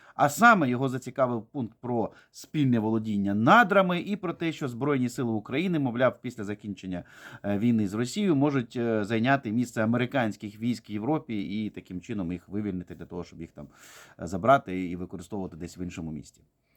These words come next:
Е, ну, е, реакція дуже різна. З одного боку, е, я бачив купу радощів. «Ура! Нарешті, все, клас, Трамп уже нас любить,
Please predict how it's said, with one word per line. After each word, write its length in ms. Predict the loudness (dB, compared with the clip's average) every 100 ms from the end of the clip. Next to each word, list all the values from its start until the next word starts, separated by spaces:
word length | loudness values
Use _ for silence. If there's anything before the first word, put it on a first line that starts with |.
| _ -20 -20 -16
Е, 220 | -6 -4 2
ну, 480 | 6 8 6 2 -2
е, 220 | -2 2
реакція 460 | 8 8 6 2 0
дуже 240 | 2 0
різна. 360 | 0 0 0 0
З 60 | 0
одного 300 | 0 0 2
боку, 840 | 2 0 2 2 2 2 2 0 -2
е, 140 | -2
я 220 | 2 4
бачив 400 | 4 0 0 -6
купу 260 | -10 -6 2
радощів. 500 | 4 4 -2 -6 -6
«Ура! 540 | -2 4 8 8 8 4
Нарешті, 580 | 2 2 0 -2 -8
все, 240 | -10 -8 -10
клас, 420 | -4 2 2 2
Трамп 340 | 2 2 2
уже 180 | -4 -6
нас 220 | -6 -6
любить, 320 | -6 -4 -2